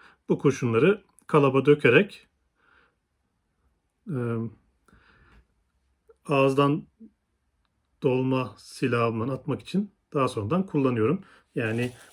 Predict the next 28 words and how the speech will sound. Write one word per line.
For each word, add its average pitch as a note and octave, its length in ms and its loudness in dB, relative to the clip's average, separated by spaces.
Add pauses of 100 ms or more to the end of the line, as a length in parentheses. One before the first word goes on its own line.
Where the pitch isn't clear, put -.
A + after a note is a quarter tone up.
(160)
e, A#2+ 220 -4 (100)
peletlerde C3+ 800 0 (260)
bir D3 60 -6
şekilde B2+ 540 2 (260)
ziyan C#3 300 2
olmamış A#2+ 420 0
oluyor. B2+ 260 2 (420)
Tekrardan, C3+ 640 -2 (140)
e, A#2 220 -2
kullanıma B2+ 600 -4
sokmuş C#3 440 -4
oluyorum. B2 420 -2 (800)
Evet, D#3+ 420 2
yani F#3 440 2
bu G#3+ 40 2
şekilde, G#3 560 2 (760)
e, D3 400 -2
düşük F#3 300 -6
güçlü E3+ 260 0
olduğu D3+ 260 4
sürece D3+ 500 0
size D3 340 2
de, F#3 300 2
e, E3 60 -6 (400)
bir D3 80 -6
havalı D3+ 280 0
tüfek C#3+ 280 -6
edinip C3+ 380 -2